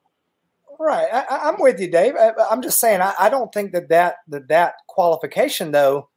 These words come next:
I don't think there's a profession in the world where that doesn't apply. I don't think that as a professional educator, as a medical professional, as a,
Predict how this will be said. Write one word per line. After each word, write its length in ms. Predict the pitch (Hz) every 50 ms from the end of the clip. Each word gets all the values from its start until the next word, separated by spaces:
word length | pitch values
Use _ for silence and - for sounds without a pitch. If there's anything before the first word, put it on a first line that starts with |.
| _ _ _ _ _ _ _ -
I 80 | 190
don't 160 | 262 311 -
think 140 | - 254 240
there's 180 | 214 202 185 -
a 40 | 165
profession 680 | - 156 151 - - - 190 214 226 - - 208 196
in 60 | 185
the 60 | 180 175
world 280 | 160 190 240 240 180
where 100 | 143 139
that 240 | 131 151 160 165 151
doesn't 240 | 151 151 139 143 139
apply. 460 | 131 - - - 196 - 90 92 92 - _ _ _ _ _ _
I 60 | 143
don't 160 | 170 226 233 226
think 160 | 220 196 175
that 140 | 160 151 151 -
as 180 | 151 165 165 156
a 60 | 151
professional 600 | - - 151 - - 170 170 170 - 165 139 -
educator, 680 | 143 160 156 175 - - 190 185 185 175 190 185 - -
as 180 | 135 139 - -
a 60 | 127
medical 400 | 123 127 143 160 175 170 - 175
professional, 540 | 160 165 - - 185 180 170 - 190 160 120
as 200 | 131 143 143 143
a, 300 | 139 131 127 120 117